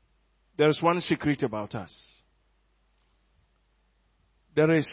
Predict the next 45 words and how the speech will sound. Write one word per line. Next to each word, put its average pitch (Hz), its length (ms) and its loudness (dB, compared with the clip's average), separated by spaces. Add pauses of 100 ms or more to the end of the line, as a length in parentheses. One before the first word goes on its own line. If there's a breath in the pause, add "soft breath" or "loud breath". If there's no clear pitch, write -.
(1000)
we 160 100 2
will 185 200 6
read 214 280 0
this 196 340 2
in 147 160 -2
N 160 180 2
L 147 180 2
T, 110 320 -10
but 139 180 -2
let 202 160 2
me 170 160 0
first 165 280 2
quickly 160 340 -2
do 147 240 2
it. 120 260 0 (140)
When 160 160 2
I 151 100 4
do 175 220 2
it 160 160 4
in 139 140 -2
this 139 200 -4
one, 139 200 -4
then 131 120 -2
you 131 140 -2
switch - 320 -4
to 139 100 -2
N 135 120 0
L 127 80 0
T. 127 100 0
It 135 80 -2
says 185 240 4
that, 131 160 -2 (360 soft breath)
"Now 196 360 6
thanks 240 500 6
be 190 180 6
to 170 200 0
God, 120 600 -2 (680)
who 247 240 8
always 208 560 10
leads 196 400 2
us 170 540 0 (1120)
in 165 200 2
triumph 190 600 4 (680)
in 160 180 0
Christ, 190 600 2